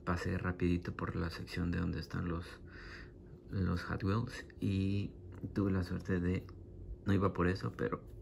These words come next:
estaba ahí, no, no me pude resistir y la compré. Es la,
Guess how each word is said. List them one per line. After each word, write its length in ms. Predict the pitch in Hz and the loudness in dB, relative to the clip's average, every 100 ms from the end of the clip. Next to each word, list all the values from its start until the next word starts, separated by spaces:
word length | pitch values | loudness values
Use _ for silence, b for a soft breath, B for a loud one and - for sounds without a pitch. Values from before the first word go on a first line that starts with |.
| - | 0
estaba 420 | 92 87 92 92 | 2 4 4 4
ahí, 160 | 90 107 - - - - | 4 0 -4 -10 -12 -4
no, 360 | 101 90 87 80 - | 2 2 2 0 2
no 120 | 95 | 4
me 100 | 92 | 4
pude 240 | 104 92 | 4 2
resistir 500 | 87 92 - - - - - | 2 -4 -6 -6 -6 -8 -6
y 260 | 101 104 - B B B B B - | -4 -6 -10 B B B B B -8
la 300 | - 90 101 - | -2 0 0 -4
compré. 640 | - 95 92 - - - - - B B B - - | 0 2 2 2 -2 -2 -10 -12 B B B -10 -4
Es 280 | 90 - | -4 -2
la, 280 | 92 80 82 | -4 -4 -6